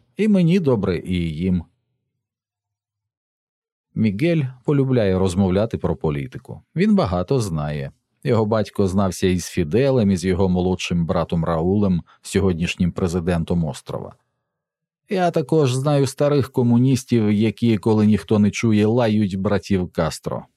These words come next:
Він повертається до головного сюжету і знову намагається прочитати на моєму обличчі, чи я свідомий ваги історії, яку він мені розповідає.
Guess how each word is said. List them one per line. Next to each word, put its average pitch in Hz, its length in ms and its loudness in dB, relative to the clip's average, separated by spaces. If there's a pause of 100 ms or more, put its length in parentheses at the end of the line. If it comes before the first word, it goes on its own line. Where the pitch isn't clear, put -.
(140)
Він 90 220 0
повертається 85 600 -2
до 85 120 -2
головного 85 480 -2
сюжету 95 640 -2
і 110 80 -4
знову 151 300 0
намагається 104 600 0
прочитати 95 580 -4
на 87 100 2
моєму 87 440 0
обличчі, 98 600 -2
чи - 240 -2
я 95 180 0
свідомий 92 680 0
ваги 87 340 -2
історії, 82 800 -2
яку 90 380 -4
він 85 300 -2
мені 82 420 -2
розповідає. 82 880 -6